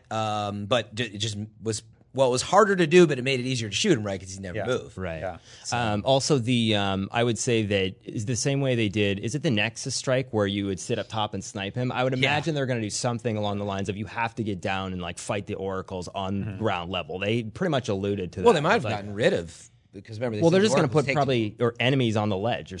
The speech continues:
Speaker 3: something
Speaker 2: just
Speaker 3: that don't
Speaker 2: teleport
Speaker 3: allow
Speaker 2: you
Speaker 3: you
Speaker 2: down.
Speaker 3: to ki-, yeah, or teleport
Speaker 1: But in other
Speaker 3: you
Speaker 1: words,
Speaker 3: down or something.
Speaker 1: you don't know the oracles are there anymore.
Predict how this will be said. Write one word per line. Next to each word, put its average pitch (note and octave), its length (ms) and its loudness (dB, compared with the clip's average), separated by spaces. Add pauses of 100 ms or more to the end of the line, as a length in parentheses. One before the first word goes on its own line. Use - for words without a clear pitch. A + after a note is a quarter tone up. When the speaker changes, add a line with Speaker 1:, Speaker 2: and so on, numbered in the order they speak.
(120)
Speaker 3:
something G3+ 80 -2
Speaker 2:
just F#2+ 140 -2
Speaker 3:
that - 60 -
don't C3+ 120 6
Speaker 2:
teleport G#2+ 180 2
Speaker 3:
allow G#2+ 80 2
Speaker 2:
you G#2 80 2
Speaker 3:
you G2 60 0
Speaker 2:
down. F#2 100 -4
Speaker 3:
to F#2 120 -2
ki-, - 240 -8
yeah, G#2 220 2
or G2 120 -2
teleport B2+ 260 0
Speaker 1:
But - 0 -
in G3+ 60 6
other G3 100 2
Speaker 3:
you F3 40 2
Speaker 1:
words, D3 120 0
Speaker 3:
down F2+ 160 -2
or E2 80 -6
something. - 260 -10
Speaker 1:
you D#3 80 2
don't E3 120 4
know D#3+ 100 2
the B2+ 120 0
oracles G#2+ 440 -4
are G#2 40 -12
there B2+ 200 0
anymore. D2 320 -14